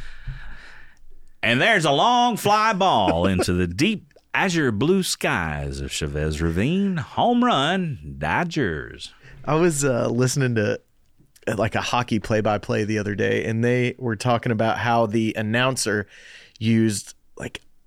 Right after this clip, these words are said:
Speaker 2: a hundred and twenty something different ways to describe passing the puck from one player to another during a game.
Speaker 1: That's great.
Speaker 2: I, I mean, uh, a,
Speaker 1: Yeah.
Speaker 2: a play-by-play, uh,
Speaker 1: It's a
Speaker 2: uh,
Speaker 1: lost art.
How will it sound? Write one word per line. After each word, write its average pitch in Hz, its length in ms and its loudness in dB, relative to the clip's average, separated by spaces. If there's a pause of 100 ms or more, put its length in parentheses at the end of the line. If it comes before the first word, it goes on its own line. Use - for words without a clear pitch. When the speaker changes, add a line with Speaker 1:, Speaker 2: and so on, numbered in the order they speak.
Speaker 2:
a 123 80 2
hundred 147 520 2
and 113 320 0
twenty 135 420 0
something 120 720 0
different 120 380 0
ways 113 400 2
to - 120 -4
describe 107 720 2
passing 110 500 0
the 87 80 -2
puck - 500 -2
from 113 240 -4
one 110 200 -2
player 110 280 0
to 107 120 0
another 104 400 -2 (600)
during 117 320 2
a 104 60 -2
game. 107 520 -2
Speaker 1:
That's 95 220 -6
great. 90 500 -6 (240)
Speaker 2:
I, 160 80 -4 (120)
I 170 100 2
mean, 160 300 2 (400)
uh, 151 160 4 (180)
a, 139 100 2
Speaker 1:
Yeah. 90 240 0
Speaker 2:
a 147 40 2
play-by-play, 165 960 2
uh, 156 80 0
Speaker 1:
It's 160 220 -2
a 165 60 4
Speaker 2:
uh, 156 40 2
Speaker 1:
lost 127 400 2
art. 85 380 -6